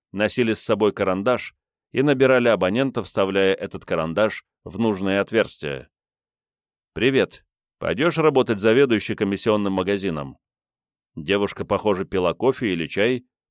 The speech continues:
потому что поперхнулась. «Валентина Ивановна вообще меня уволить хотела». «У тебя есть рыцарь, хоть он и не твой любовник,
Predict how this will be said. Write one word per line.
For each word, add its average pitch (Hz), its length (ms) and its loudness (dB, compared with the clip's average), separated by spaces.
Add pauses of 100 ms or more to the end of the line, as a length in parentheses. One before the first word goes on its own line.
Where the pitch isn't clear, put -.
потому 98 360 -2
что 98 160 -2
поперхнулась. 101 840 -4 (760)
«Валентина 147 600 2
Ивановна 160 440 0
вообще 156 340 0
меня 208 260 -2
уволить 147 380 2
хотела». 90 560 0 (680)
«У 82 100 -6
тебя 85 260 -2
есть 90 280 0
рыцарь, 139 460 -2 (240)
хоть 113 280 0
он 117 160 2
и 110 40 0
не 117 120 0
твой 110 240 4
любовник, 98 580 0